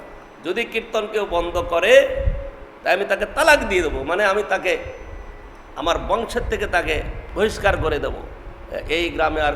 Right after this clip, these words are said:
কোনোদিন কীর্তন বন্ধ হবে না, তোমরা কীর্তন করো।" তো সুতরাং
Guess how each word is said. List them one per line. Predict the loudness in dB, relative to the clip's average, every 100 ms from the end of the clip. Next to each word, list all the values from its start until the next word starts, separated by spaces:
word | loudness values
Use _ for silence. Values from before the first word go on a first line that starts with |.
| -2
কোনোদিন | -6 -4 -6 -8
কীর্তন | -12 -10 -10 -8
বন্ধ | -10 -10
হবে | -10 -10
না, | -10 -10 -12 -14 -14 -14 -14
তোমরা | -6 -2 -2
কীর্তন | -4 -10 -6 -4 -4 -4
করো।" | -6 -10 -10 -12 -12 -12 -8
তো | -8 -6
সুতরাং | -8 -4 2 6 6